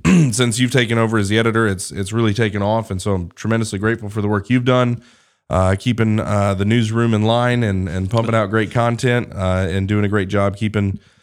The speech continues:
uh, the culture in the newsroom up as I'm out doing all the businessy things.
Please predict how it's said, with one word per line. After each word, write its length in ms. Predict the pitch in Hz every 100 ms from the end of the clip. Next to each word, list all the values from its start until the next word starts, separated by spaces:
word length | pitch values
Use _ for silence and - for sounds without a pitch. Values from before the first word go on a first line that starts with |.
| _ _ -
uh, 280 | 90 95
the 100 | 85
culture 320 | 95 117 113 107
in 60 |
the 60 | 101
newsroom 440 | 117 107 113 104
up 240 | 104 107 -
as 260 | 87 95
I'm 220 | 98 101
out 220 | 101 98 98
doing 160 | 104
all 100 | 98
the 100 | 95
businessy 480 | 98 101 95 - 90
things. 480 | 90 87 87 -